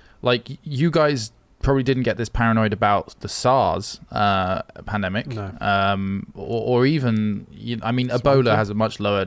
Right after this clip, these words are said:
Speaker 1: transmission rate as far as I'm aware. So, <clears throat> uh, yeah,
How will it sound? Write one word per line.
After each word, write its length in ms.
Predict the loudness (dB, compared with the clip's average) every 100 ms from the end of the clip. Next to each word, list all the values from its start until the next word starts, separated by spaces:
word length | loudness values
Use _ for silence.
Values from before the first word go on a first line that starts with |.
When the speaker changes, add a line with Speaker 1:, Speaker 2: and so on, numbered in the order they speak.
| -6
Speaker 1:
transmission 880 | -4 -2 -2 -4 -6 -6 -8 -10 -6
rate 240 | -6 -8
as 80 | -8
far 160 | -6 -6
as 80 | -6
I'm 80 |
aware. 260 | -6 -6 -6
So, 260 | -6 -4 -4 -6
<clears throat> 460 | -2 0 0 -4 -6
uh, 80 | -6
yeah, 320 | -2 0 0